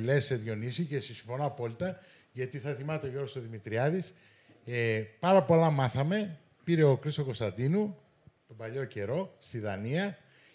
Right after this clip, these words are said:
και έκανε σε φυσιολογικές, φυσικοθεραπεύτριες πυηλικού εδάφους στη σειρά, υγιέστατες, όλες τις έβαλε και έκανε μαγνητικές.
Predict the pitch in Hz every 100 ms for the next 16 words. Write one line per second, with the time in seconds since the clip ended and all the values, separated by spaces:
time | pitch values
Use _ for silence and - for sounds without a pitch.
0 | _ 160 185 190 156 120 139 - 120 -
1 | 131 117 113 107 175 - 117 - 135 120
2 | 117 120 117 117 170 170 156 131 - 120
3 | 107 - 135 123 143 139 117 107 113 101
4 | 143 180 - _ 127 120 117 120 - 139
5 | 175 208 - - _ _ _ _ _ _
6 | _ _ _ - 135 202 180 143 160 185
7 | 185 170 160 190 175 156 151 127 95 -
8 | -